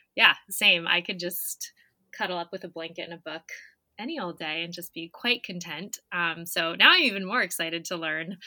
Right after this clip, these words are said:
how my <laughs> indoor environment is shaping me. Um, I guess I'd love to just kind of start touching on different aspects of your research.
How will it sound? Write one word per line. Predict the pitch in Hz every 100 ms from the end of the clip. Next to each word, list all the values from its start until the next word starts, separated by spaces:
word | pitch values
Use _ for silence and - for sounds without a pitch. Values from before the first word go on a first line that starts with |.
| - - - -
how | 196 180 175
my | 175 175
<laughs> |
indoor | 208 208 196 208
environment | 180 170 175 175 170 170
is | 180
shaping | 285 320 185 170
me. | 160 175 240 - - - - -
Um, | 226 226 214 208
I | 233
guess | 220 254 427 - -
I'd | 220 226
love | 190 196
to | -
just | 294 285 -
kind | 233
of | 196
start | - - 180 -
touching | 180 180 196 190
on | - 175 170
different | 170 180 190 180
aspects | 165 170 180 - 170 -
of | -
your | 170 165
research. | 247 330 - 160 180 - - -